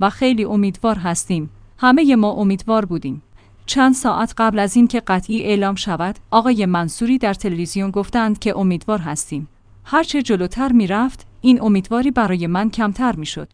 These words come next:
می‌گفتم اگر حتی یک فرد سالم و بدون مشکل جسمی در این شرایط آب و بیفتد، احتمال اینکه دچار مشکل حاد شود زیاد است. هرچه زمان می‌گذشت، این تقویت می‌شد.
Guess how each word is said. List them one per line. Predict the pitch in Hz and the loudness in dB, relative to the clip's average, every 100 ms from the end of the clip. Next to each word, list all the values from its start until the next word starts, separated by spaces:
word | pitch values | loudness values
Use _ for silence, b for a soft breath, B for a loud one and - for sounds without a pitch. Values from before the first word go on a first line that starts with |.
| _ - | _ 0
می‌گفتم | 220 202 208 240 226 | 2 2 0 2 0
اگر | - 214 240 | 0 0 0
حتی | 220 269 320 302 | 0 -4 -2 0
یک | 220 233 | 0 -2
فرد | - 220 190 | 0 0 -2
سالم | 190 214 160 156 - | -4 -4 -4 -8 0
و | 226 | 2
بدون | 208 247 294 277 | 4 2 4 4
مشکل | 240 208 - 240 | 4 0 -2 -2
جسمی | 226 196 185 240 | -2 -2 0 2
در | 226 | 2
این | 196 247 | 2 0
شرایط | 247 220 214 247 | 0 -2 -2 -2
آب | 240 180 175 | -2 -2 -4
و | 165 | -6
بیفتد، | - 156 151 220 220 - - - | -6 -8 -6 -6 -6 -8 -10 -2
احتمال | 233 - 233 226 | -2 2 2 2
اینکه | 208 240 247 247 | 2 2 4 2
دچار | 226 240 294 285 | 0 -2 0 2
مشکل | 214 - 220 | 0 0 -2
حاد | 185 190 185 | 0 -2 -4
شود | - 190 170 165 | -4 -4 -4 -4
زیاد | 185 190 175 | -2 -2 -2
است. | 131 - - | -6 -14 -16
هرچه | - 277 311 285 | -2 -2 0 -2
زمان | 214 196 220 | 0 0 2
می‌گذشت، | 214 170 170 175 180 - | 0 -2 -4 -4 -4 -4
این | - 254 | 2 2
تقویت | 247 196 180 185 - | 2 -2 -2 -4 -2
می‌شد. | 170 - 147 | -6 -8 -12